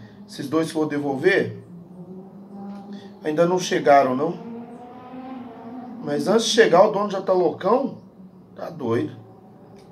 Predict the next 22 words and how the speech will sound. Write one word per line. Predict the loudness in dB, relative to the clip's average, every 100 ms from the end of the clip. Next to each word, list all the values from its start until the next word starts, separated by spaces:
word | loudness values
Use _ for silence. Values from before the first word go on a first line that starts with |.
| -20 -20 -20 -20 -20 -20 -20 -20 -20 -20 -20 -20 -20 -20 -16
Aí | -4 0 2 2
eu | 0 2
tô | 2 2
tentando | 2 0 0 -2
arrumar | 2 4
o | 2
celular, | 2 0 4 6 6 4
tô | 0
desde | 6 6 6
cedo | 2 -2 4 4 4 -6 -16 -20 -20 -20 -20 -20 -20 -20 -20 -20 -20 -20 -20 -10
nesse | -4 -4 -2
celular | 0 0 2 4 4
aqui, | 2 0
até | 2 4 4
agora | 6 6 4 4
nada, | -2 -2 -4
viu? | -6 -8 -10 -14 -20 -20 -20 -20 -20 -20 -20 -20 -20 -20 -20 -20 -20 -20 -20 -20 -20
Mas | -14 -8 -2
eu | 2
realmente | 4 2 0 -6
preciso | -8 -8 -8 -8 -6 -6
arrumá-lo. | -6 -6 -8 -12 -14